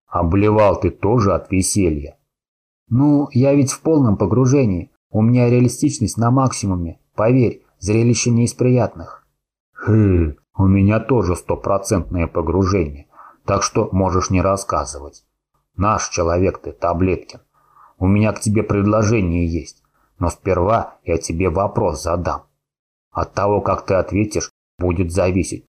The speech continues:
поступит ли вообще предложение. Я уже увидел заинтересованность Таблеткина и продолжил. Что ты тут делаешь, Таблеткин?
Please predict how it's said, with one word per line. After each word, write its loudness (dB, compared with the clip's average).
поступит -2
ли 2
вообще -2
предложение. -4
Я 0
уже 2
увидел 2
заинтересованность 0
Таблеткина -4
и -4
продолжил. -2
Что -2
ты -2
тут -2
делаешь, 0
Таблеткин? -2